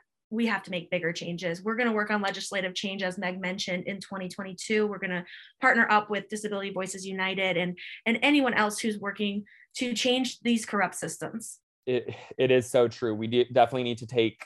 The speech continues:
Speaker 2: a little bit of time to decompress. And of course, it's the perfect time to, because it is, uh, the holidays are coming
Speaker 1: Yeah.
Speaker 2: up. <sighs> You know, as we've said, uh, every podcast,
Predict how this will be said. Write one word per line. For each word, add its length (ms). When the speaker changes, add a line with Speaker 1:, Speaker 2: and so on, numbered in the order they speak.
Speaker 2:
a 40
little 240
bit 120
of 100
time 300
to 80
decompress. 720
And 80
of 100
course, 280
it's 240
the 100
perfect 400
time 220
to, 100
because 260
it 160
is, 300
uh, 300
the 80
holidays 540
are 60
coming 300
Speaker 1:
Yeah. 100
Speaker 2:
up. 180
<sighs> 40
You 100
know, 200
as 240
we've 180
said, 460
uh, 400
every 320
podcast, 640